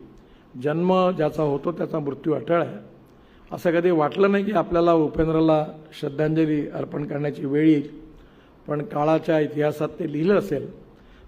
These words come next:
त्यामुळे आज ही, ह्या ठिकाणी आपण त्यांना श्रद्धांजली अर्पण करण्याकरता एकत्रित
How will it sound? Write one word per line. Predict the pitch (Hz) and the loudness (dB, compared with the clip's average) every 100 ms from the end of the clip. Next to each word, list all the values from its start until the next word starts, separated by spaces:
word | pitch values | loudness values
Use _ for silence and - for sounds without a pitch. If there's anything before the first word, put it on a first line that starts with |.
| - | -6
त्यामुळे | 147 160 160 | -2 2 4
आज | 156 175 175 190 170 | 6 4 4 -4 -6
ही, | 131 165 165 147 135 | 2 4 6 4 -2
ह्या | 139 147 | -4 -4
ठिकाणी | 151 151 156 151 143 143 - - - | -4 -6 -4 -4 -4 -6 -14 -20 -12
आपण | 135 151 143 | -8 -4 -4
त्यांना | 156 151 | -2 -2
श्रद्धांजली | 147 143 139 160 165 170 | -2 -4 0 2 2 4
अर्पण | 160 - 147 | 2 0 -6
करण्याकरता | 147 147 147 135 139 147 135 | -6 -4 -4 -4 -6 -4 -6
एकत्रित | 135 156 160 | -4 -4 -4